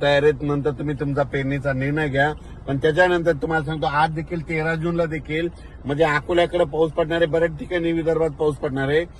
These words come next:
म्हणून हा अंदाज लक्षात घ्यायचा. पण का-, पण काय झालं, काही काही भागामध्ये पाऊस पडले नाही. तर तुम्हाला सांगतो,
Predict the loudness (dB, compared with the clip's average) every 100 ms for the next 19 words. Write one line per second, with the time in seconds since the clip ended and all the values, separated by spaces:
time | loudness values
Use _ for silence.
0 | -18 -10 -4 0 2 2 2 0 0 -2
1 | -4 -4 -4 -4 -6 -10 -18 -6 0 0
2 | 0 0 4 4 4 4 0 0 -2 0
3 | 2 4 4 4 2 0 -14 -4 -2 2
4 | 2 0 -2 -2 -2 -4 0 0 0 0
5 | 0 0 -2 -4 -6 -6 -2 -2 -2 -4
6 | -2 -2 -2